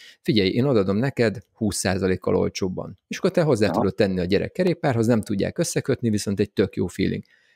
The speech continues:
Speaker 1: Ugyanezt fordítva is meg tudod csinálni, hogy azt mondja, hogy figyelj, adjál nekem egy vouchert, ami mondjuk tíz százalék kedvezményre jogosít. Te vettél tőlem egy mesét, kapsz tőlem egy ilyen vouchert, és hogyha oda mész biciklit venni, akkor tíz százalékkal olcsóbban tudod megvenni.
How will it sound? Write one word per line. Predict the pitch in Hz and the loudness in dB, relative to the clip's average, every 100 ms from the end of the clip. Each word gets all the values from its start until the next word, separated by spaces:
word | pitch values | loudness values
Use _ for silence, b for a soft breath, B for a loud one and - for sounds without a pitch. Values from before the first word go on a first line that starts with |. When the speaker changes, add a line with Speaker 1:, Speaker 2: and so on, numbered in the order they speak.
| _ | _
Speaker 1:
Ugyanezt | - 123 127 117 | 0 2 2 0
fordítva | - 117 101 92 95 | 0 2 4 2 0
is | 92 | -2
meg | 101 | -4
tudod | - 98 | -4 -8
csinálni, | - 185 180 | -4 -2 -2
hogy | 151 | -2
azt | 156 - | -2 -4
mondja, | 113 117 | -4 -4
hogy | 107 | -2
figyelj, | 135 95 - | 0 0 2
adjál | 143 101 92 | 0 2 0
nekem | 87 92 | 0 -2
egy | 90 87 | -2 0
vouchert, | 90 98 214 226 - - _ _ _ _ _ | -2 -2 -4 -4 -6 -16 _ _ _ _ _
ami | 139 156 156 185 | 0 2 2 0
mondjuk | 139 143 - | 0 0 0
tíz | 127 104 | 2 2
százalék | - 95 95 95 95 - 104 95 | 2 2 2 4 2 2 0 0
kedvezményre | 98 92 92 92 92 92 | 0 0 0 -2 -2 0
jogosít. | 90 90 92 - 85 - _ | 0 0 -4 -8 -12 -20 _
Te | 175 | 0
vettél | 151 - 104 | 2 0 -2
tőlem | 101 95 92 | 0 -2 -2
egy | 110 | -2
mesét, | 196 - 127 | -2 0 -2
kapsz | - 104 | 0 -4
tőlem | - 98 95 | 0 0 0
egy | 95 | -2
ilyen | 98 98 | -2 0
vouchert, | 139 143 120 - | 0 0 -2 -2
és | 104 | -4
hogyha | 98 110 | 0 0
oda | 95 | 0
mész | 90 90 | -2 -2
biciklit | 110 - 95 - | -2 -2 -4 -4
venni, | - 139 | -2 -2
akkor | 107 - | -4 -4
tíz | 104 | -4
százalékkal | - 98 95 95 92 98 | -2 -4 -2 -4 -4 -4
olcsóbban | 92 92 98 95 | -4 -4 -6 -6
tudod | 90 90 | -6 -8
megvenni. | 92 90 87 | -8 -8 -12